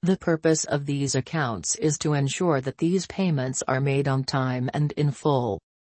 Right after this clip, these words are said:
However, if there is a shortage in the escrow account, it means that there is not enough money available to cover all of these expenses.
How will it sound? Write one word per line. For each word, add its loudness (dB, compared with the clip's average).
However, 4
if -4
there 0
is 0
a 0
shortage 2
in 2
the -2
escrow 2
account, -2
it -8
means 0
that 0
there 2
is 2
not 2
enough 2
money 0
available 2
to -2
cover 0
all 2
of 0
these 0
expenses. -4